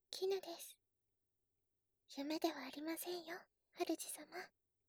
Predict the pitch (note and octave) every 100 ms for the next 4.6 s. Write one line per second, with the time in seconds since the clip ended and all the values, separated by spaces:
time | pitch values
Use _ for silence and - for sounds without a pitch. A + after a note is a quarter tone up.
0 | _ _ _ _ _ _ _ _ _ -
1 | D4+ - F#4 G#4+ G4 E4+ - - D#4+ D#4+
2 | - - - - _ _ - - D#4 -
3 | F4+ D#4 C#4 - - D#4 E4+ F4+ - F#4+
4 | - - D#4 - -